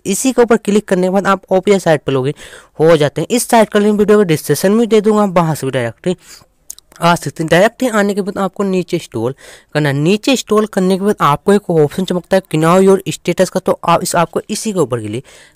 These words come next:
करना है। इसी के ऊपर क्लिक करने के बाद आपका जो पीएम किसान सम्मान योजना का रजिस्ट्रेशन नंबर है वो डालने का ऑप्शन आ गया। तो अगर आपके पास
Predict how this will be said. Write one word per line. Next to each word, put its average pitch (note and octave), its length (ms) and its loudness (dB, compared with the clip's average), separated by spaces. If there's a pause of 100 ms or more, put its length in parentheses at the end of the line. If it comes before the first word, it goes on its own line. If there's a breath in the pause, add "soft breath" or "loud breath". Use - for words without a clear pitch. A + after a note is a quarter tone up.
करना D3+ 200 -2
है। - 120 -10
इसी F#3+ 260 -2
के B3+ 60 -2
ऊपर B3+ 260 2
क्लिक G3+ 300 -2
करने G3 220 -4
के G3 40 -2
बाद G3+ 140 -4 (100)
आपका E3 280 0
जो G3+ 100 0
पीएम A3 280 -2
किसान G3+ 260 0
सम्मान F3+ 340 -2
योजना F#3+ 160 -2
का F3+ 140 0
रजिस्ट्रेशन D#3+ 400 -2
नंबर F#3 260 0
है C#3 140 -2 (360 loud breath)
वो E3+ 120 4
डालने D3 300 2
का C3+ 140 -4
ऑप्शन C#3 360 -8
आ D3 160 2
गया। D3+ 100 2
तो G#3+ 100 2
अगर A3 160 4
आपके A3 240 2
पास A3+ 140 0